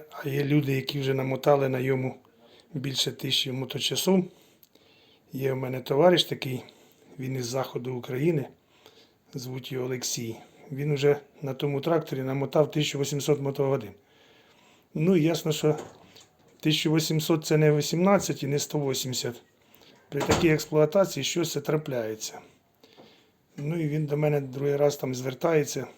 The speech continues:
за якимись там консультаціями, щось допомогти. Послідній раз проводили ремонт, мабуть, в режимі Viber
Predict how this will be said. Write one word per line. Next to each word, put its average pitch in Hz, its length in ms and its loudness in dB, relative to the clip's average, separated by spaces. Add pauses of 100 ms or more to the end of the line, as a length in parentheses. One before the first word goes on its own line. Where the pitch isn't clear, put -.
(360)
за 127 180 -10
якимись 127 360 -8
там 127 180 -6
консультаціями, 143 760 -2
щось 127 240 -6
допомогти. 131 680 -4 (1000)
Послідній 139 460 -6
раз 139 280 -4
проводили 135 580 -4
ремонт, 139 480 -2 (760)
мабуть, 131 300 -8
в 131 60 -8
режимі 131 500 -4 (200)
Viber 127 480 -4